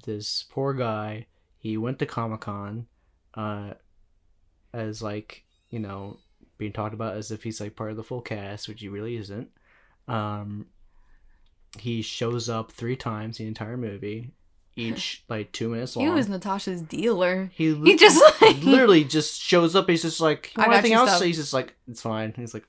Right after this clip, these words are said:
Speaker 1: "Okay." <laughs> And just leaves.
Speaker 2: Yeah, I could definitely tell that.
Speaker 1: Like, I, I th-, 'cause I think the, the, uh, the thing was, is that I think actually he,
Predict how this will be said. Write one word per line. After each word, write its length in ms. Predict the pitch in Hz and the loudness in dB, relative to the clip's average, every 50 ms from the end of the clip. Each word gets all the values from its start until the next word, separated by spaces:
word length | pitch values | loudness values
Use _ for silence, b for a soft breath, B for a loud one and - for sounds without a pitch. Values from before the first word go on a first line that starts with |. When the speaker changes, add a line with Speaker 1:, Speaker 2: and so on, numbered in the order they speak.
| _ | _
Speaker 1:
"Okay." 260 | 202 196 190 185 180 185 _ _ | -2 0 0 0 -2 -4 _ _
<laughs> 380 | - - - - - - - - - _ _ _ _ _ | -8 -8 -6 -4 -4 -4 -4 -6 -8 _ _ _ _ _
And 100 | 120 120 | -6 -6
just 160 | 120 117 107 | -6 -4 -6
leaves. 300 | 117 113 107 - 175 170 | -6 -6 -4 -6 -6 -8
Speaker 2:
Yeah, 100 | 170 180 | -8 -10
I 40 | 185 | -12
could 260 | - _ - 208 175 - _ _ _ _ _ _ _ _ _ _ | -14 _ -12 -14 -14 -14 _ _ _ _ _ _ _ _ _ _
definitely 540 | - 208 196 196 - 208 202 185 185 185 180 | -10 -8 -8 -8 -8 -10 -8 -8 -8 -10 -12
tell 200 | 165 - 185 180 180 | -10 -10 -8 -6 -6
that. 200 | 175 165 - - _ _ _ _ _ _ _ _ _ | -8 -8 -10 -14 _ _ _ _ _ _ _ _ _
Speaker 1:
Like, 440 | 139 131 123 117 120 117 - - 160 156 139 - _ _ _ _ - | -6 -4 -2 -2 -2 -4 -8 -16 -18 -18 -18 -18 _ _ _ _ -6
I, 120 | 156 160 - | -6 -2 2
I 100 | 175 165 | 2 2
th-, 180 | 151 170 - - | 2 2 -4 0
'cause 160 | - 214 185 | 0 2 2
I 80 | 196 190 | 2 2
think 420 | - 247 247 240 220 180 175 160 | 2 2 2 2 -2 -4 -4 -4
the, 180 | 151 147 135 139 156 | -2 -2 -4 -6 -6
the, 280 | 156 147 135 131 131 - | -2 -2 0 0 -2 -2
uh, 300 | 135 131 120 120 120 113 117 _ _ _ _ _ | -2 0 0 0 -2 -4 -6 _ _ _ _ _
the 180 | - 123 120 113 | -8 -8 -8 -8
thing 320 | - - 123 120 120 113 | -4 -4 -4 -2 -2 -4
was, 260 | 113 110 110 104 - | -4 -4 -6 -8 -10
is 140 | - 107 110 | -12 -12 -10
that 160 | 120 104 - - | -10 -12 -10 -10
I 80 | 127 | -12
think 260 | 123 - 208 262 - - | -10 -8 -8 -8 -8 -8
actually 340 | 107 117 117 - - 117 | -8 -10 -10 -10 -16 -16
he, 200 | 117 113 110 - | -16 -16 -18 -20